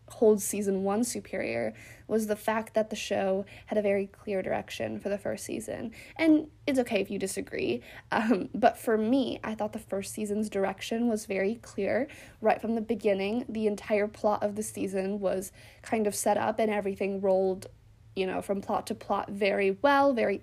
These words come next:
effortlessly. Everything that happened made sense. You kind of just, it was very well set up. You had your quote-unquote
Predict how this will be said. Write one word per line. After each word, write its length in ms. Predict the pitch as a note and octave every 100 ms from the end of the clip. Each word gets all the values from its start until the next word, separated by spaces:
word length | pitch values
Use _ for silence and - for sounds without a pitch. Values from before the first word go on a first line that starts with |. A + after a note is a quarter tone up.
| -
effortlessly. 640 | A#3+ - A#3 - A#3 A3+ G3+
Everything 340 | G3 G3 G3+
that 120 | G3
happened 380 | G#3 G#3 G3 G3+
made 200 | G3+ G#3
sense. 440 | - A#3 A#3 A3+
You 60 | G#3+
kind 260 | - G3 G3
of 80 |
just, 340 | - G3+ - - - - - -
it 80 | B3+
was 200 | B3+ B3
very 360 | A3 A#3+ B3+ C4+
well 180 | B3 A#3+
set 260 | - G#3 -
up. 240 | G3 G#3 G#3
You 80 | G#3+
had 260 | G3+ G3
your 240 | F#3+ F#3+ F#3+ - - - -
quote-unquote 640 | B3 A3 A3 A3+ A3